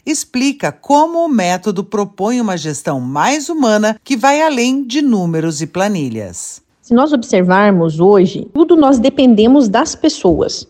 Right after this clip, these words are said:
Speaker 2: Por quê? Nossos clientes são pessoas, nossos funcionários são pessoas. O que que hoje uma empresa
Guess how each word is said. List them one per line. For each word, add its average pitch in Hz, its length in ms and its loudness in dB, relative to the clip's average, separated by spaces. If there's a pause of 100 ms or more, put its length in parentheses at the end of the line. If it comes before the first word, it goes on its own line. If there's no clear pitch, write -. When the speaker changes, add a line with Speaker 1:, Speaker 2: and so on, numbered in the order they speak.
Speaker 2:
Por - 140 0
quê? 175 280 -2 (140)
Nossos 254 320 -2
clientes 294 420 2
são 254 160 2
pessoas, 262 720 2
nossos 202 300 -2
funcionários 208 560 0
são 220 240 2
pessoas. 220 800 4 (120)
O 311 140 2
que 494 200 -6
que 339 200 2
hoje 254 720 2 (140)
uma 254 220 4
empresa 220 580 2